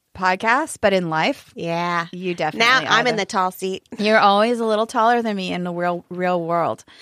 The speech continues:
Speaker 1: So, real world situation happened, although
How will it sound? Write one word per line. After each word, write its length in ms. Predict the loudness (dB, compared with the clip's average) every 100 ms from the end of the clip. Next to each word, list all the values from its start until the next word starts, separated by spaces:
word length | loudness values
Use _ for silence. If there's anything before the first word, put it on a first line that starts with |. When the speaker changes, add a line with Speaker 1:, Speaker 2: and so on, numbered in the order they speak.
| -20 _
Speaker 1:
So, 480 | -2 4 6 4 2
real 500 | -4 -4 0 2 0
world 400 | 2 4 4 2
situation 920 | -4 -6 -2 0 0 -2 -4 -4 -8 _ _ _ _ 0
happened, 600 | 2 2 0 0 -2 0
although 480 | 0 6 6 6